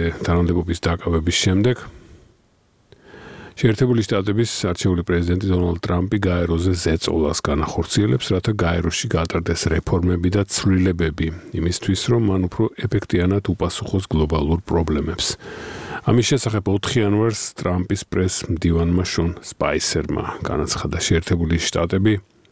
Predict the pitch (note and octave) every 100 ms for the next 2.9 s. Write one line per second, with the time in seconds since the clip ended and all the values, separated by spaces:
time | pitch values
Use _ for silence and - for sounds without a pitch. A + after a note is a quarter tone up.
0 | _ G2+ F#2 F2+ F#2+ - E2+ E2 D#2+ -
1 | E2+ E2+ E2 F2+ F2 - - F2+ D#2 -
2 | D#2 D2+ - - - - - F#2+ -